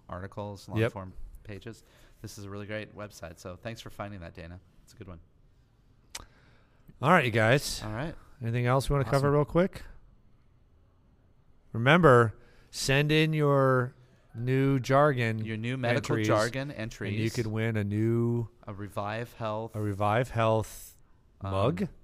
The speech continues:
Speaker 1: mug.
Speaker 2: Or
Speaker 1: Like that.
Speaker 2: a, um,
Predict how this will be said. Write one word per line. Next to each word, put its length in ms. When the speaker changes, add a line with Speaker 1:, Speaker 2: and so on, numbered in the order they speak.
Speaker 1:
mug. 420
Speaker 2:
Or 800
Speaker 1:
Like 140
that. 80
Speaker 2:
a, 840
um, 680